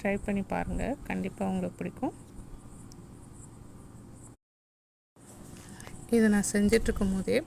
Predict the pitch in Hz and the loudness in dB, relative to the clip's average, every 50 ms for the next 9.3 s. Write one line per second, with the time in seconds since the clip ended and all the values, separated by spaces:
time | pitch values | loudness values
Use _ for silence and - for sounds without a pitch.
0 | - - 208 190 196 208 214 226 220 214 208 196 190 196 202 196 190 190 185 180 | 2 2 4 4 4 6 6 6 4 4 4 2 2 4 2 2 2 2 0 0
1 | 180 - - - 196 220 277 311 - - - - - - - - - - - - | -2 -2 -2 0 2 2 2 0 -4 -10 -14 -14 -12 -10 -10 -8 -6 -4 -2 0
2 | 214 208 - 220 208 208 208 202 196 190 190 190 196 220 247 247 226 220 - - | 0 0 2 2 4 4 4 4 2 2 2 2 4 4 4 4 2 0 -2 -8
3 | - - - - - 208 185 190 - 190 185 - 202 196 196 190 190 185 - 185 | -10 -8 -6 -4 -2 0 0 0 0 -2 0 2 4 4 4 4 2 0 0 -2
4 | 185 185 190 208 233 - - - - - 190 - 196 196 196 - - 202 202 190 | -2 0 0 2 4 4 4 2 2 2 4 6 6 4 4 2 2 4 4 4
5 | 185 190 190 190 185 - 180 - - 214 220 214 202 208 247 269 - - - - | 2 2 0 -2 -2 2 6 6 6 8 6 6 6 8 10 10 10 12 12 10
6 | - - - - 214 190 185 190 185 185 190 220 240 254 254 247 233 208 202 - | 10 10 10 10 8 6 6 6 4 4 6 6 6 8 8 8 8 6 4 2
7 | - 196 190 185 185 196 208 214 214 214 214 208 - - 185 180 190 226 277 262 | 2 2 2 4 4 4 6 6 6 6 4 4 2 0 -2 0 0 2 4 4
8 | 208 196 196 202 196 208 208 196 185 185 180 175 - - - 190 185 - - - | 4 4 4 4 4 4 4 4 4 2 0 -2 -2 -2 -2 -2 -2 -2 -2 -6
9 | 175 - - 185 196 240 | -6 -4 -2 0 0 0